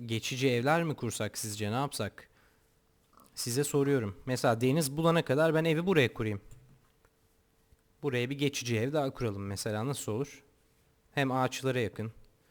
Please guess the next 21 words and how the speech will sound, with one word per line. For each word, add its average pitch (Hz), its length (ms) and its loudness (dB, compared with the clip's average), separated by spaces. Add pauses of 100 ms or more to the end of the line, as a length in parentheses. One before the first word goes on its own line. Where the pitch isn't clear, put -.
(800)
Ee, 104 300 -2
kapıyı 135 340 0
bu 127 80 -4
tarafa 120 320 2
koyarız. - 640 -6 (460)
Yani 104 220 -4
o 107 300 -6
ne-, 143 220 0
nedense 151 420 4
korkuyorum. 117 640 0
Ağaçlara 113 500 0
baksın 110 300 -2
istemiyorum. 104 500 -4 (720)
Öyle, 113 460 0 (400)
<clears throat> 165 680 -2
pardon. 113 380 -2 (1200)
Öyle 160 260 6
garip 156 300 2
inanışlarım 143 600 2
var. 143 140 0
Şimdi 160 460 0